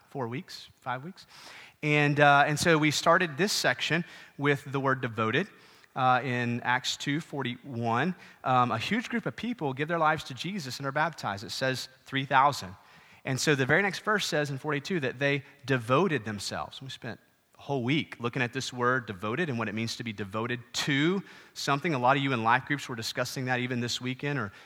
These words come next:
last weekend about what it means to be devoted to Christ. And then from there, we get this list of words that describe the things that they were devoted to, which is where we're gonna end this Marks of Disciples series.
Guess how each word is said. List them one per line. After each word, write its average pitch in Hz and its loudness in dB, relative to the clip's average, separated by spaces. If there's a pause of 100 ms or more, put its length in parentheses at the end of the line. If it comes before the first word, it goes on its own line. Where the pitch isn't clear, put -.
(120)
last 127 4
weekend 135 -4
about 117 2
what 120 0
it - -2
means 120 -2
to 127 -10
be 127 -2
devoted 117 -2 (300)
to 147 2
Christ. 143 2 (460)
And 156 2
then 160 4
from 269 2
there, 175 4
we 165 4
get 165 -2
this 165 -2
list 185 0
of 190 -2
words 135 2
that 143 -4
describe 160 2
the 165 -6
things 151 -2
that 156 -6
they 127 -2
were 139 -2
devoted 120 -2 (320)
to, 139 2
which 113 -8
is 120 -10
where 139 -2
we're 139 -4
gonna 139 -2
end 147 0
this 127 -4
Marks 117 -6
of 113 -12
Disciples 110 -8
series. - -10